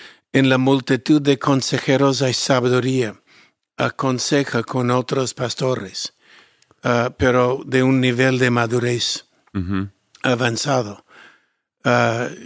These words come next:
Speaker 1: siempre hay cosas que, porque muchas veces la primera reacción, después de tiempo, ya enteramos de más,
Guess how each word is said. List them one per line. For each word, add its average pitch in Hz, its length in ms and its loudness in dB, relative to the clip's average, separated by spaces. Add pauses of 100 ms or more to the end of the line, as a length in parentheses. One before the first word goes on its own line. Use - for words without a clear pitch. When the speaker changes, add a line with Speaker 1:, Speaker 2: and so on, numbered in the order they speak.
(120)
Speaker 1:
siempre 156 540 2
hay 143 120 4
cosas 147 480 0
que, 131 540 2 (340)
porque - 240 2
muchas 156 400 4
veces 151 360 2
la 139 140 4
primera 143 520 2
reacción, 131 1000 0 (500)
después 143 460 2
de 139 140 6
tiempo, 151 720 2 (640)
ya 135 220 2
enteramos 135 580 2
de 135 120 2
más, 127 380 0